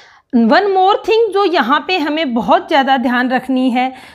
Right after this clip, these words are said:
वो है कॉन्सोनेंट साउंड। अब ए जो है वो कॉन्सोनेंट साउंड्स को लेगा सिर्फ हमारी, और जो वो एन है वो हमारी वोवेल साउंड्स को लेगा।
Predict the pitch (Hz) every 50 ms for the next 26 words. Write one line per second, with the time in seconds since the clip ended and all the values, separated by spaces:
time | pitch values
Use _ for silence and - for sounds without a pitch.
0 | - _ - 214 277 311 330 277 294 330 330 320 - - _ - 285 277 269 269
1 | 254 254 - 262 240 233 226 214 202 - - - - 190 156 151 165 156 - -
2 | - - - - _ _ - 339 359 - - _ _ - 359 381 427 466 480 440
3 | 440 466 440 359 277 311 294 294 294 285 330 339 339 - - 302 285 269 269 -
4 | 302 277 262 262 262 262 247 - - 240 226 226 226 196 - - - 233 220 220
5 | 214 214 202 220 214 208 - - - 294 285 - - 269 240 233 220 202 180 175
6 | 175 - - - - - - _ - 320 277 240 294 339 339 349 330 330 - -
7 | _ - 247 214 156 165 165 185 208 214 226 - - - _ _ _ _ _ _
8 | _ _ _ 302 339 403 427 415 262 277 285 269 269 269 269 - - 220 208 240
9 | 277 277 226 220 240 226 220 226 220 247 254 202 175 202 214 226 226 226 233 226
10 | 220 226 240 226 214 208 196 - - - - 233 214 214 214 208 214 196